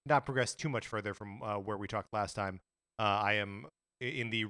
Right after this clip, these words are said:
revisiting the, the Farron Woods, uh, section of the game,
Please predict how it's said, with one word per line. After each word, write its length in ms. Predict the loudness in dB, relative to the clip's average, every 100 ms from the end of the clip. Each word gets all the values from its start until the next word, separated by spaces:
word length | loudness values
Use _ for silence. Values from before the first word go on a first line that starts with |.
| 0
revisiting 600 | -2 0 -2 0 -2 0
the, 180 | 0 0
the 100 | 2
Farron 400 | 4 4 4 2
Woods, 420 | 0 0 -2 -6
uh, 340 | -2 -2 -2 -6
section 340 | -2 -2 -2 -6
of 80 | -4
the 60 |
game, 260 | -4 -2